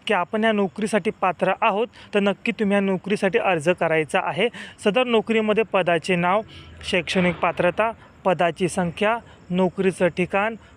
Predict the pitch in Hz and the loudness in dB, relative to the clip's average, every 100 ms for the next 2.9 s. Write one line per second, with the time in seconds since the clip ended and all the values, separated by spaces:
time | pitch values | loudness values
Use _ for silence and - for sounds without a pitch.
0 | - 175 202 233 208 190 180 175 208 - | -4 2 2 4 2 2 2 0 -2 -6
1 | - - 226 - 220 208 220 180 175 202 | -14 -4 -4 -2 -2 0 0 0 0 -2
2 | - 240 254 - - 180 196 214 | 0 0 0 -4 -10 -2 0 0